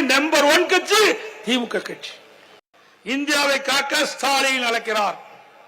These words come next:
தமிழ்நாட்டையே உன்னால காக்க முடியல, இந்தியாவை காக்க ஸ்டாலின் அழைக்கிறார். கிராமத்துல ஒரு பழமொழி சொல்லுவாங்க, "கூரை ஏறி கோழி பிடிக்க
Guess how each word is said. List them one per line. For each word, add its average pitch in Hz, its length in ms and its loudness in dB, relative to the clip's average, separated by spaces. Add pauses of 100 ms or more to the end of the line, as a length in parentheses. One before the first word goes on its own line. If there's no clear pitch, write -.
(520)
தமிழ்நாட்டையே 233 580 -2
உன்னால 233 220 -2 (100)
காக்க 214 260 -2
முடியல, 196 280 -4 (2000)
இந்தியாவை 294 400 2 (100)
காக்க 269 220 0 (440)
ஸ்டாலின் 269 500 0
அழைக்கிறார். 233 440 -2 (760)
கிராமத்துல 240 560 0
ஒரு 208 140 -2
பழமொழி 226 320 0 (100)
சொல்லுவாங்க, 214 420 -2 (1400)
"கூரை 262 360 0 (200)
ஏறி 269 240 2 (640)
கோழி 262 380 0
பிடிக்க 233 360 -4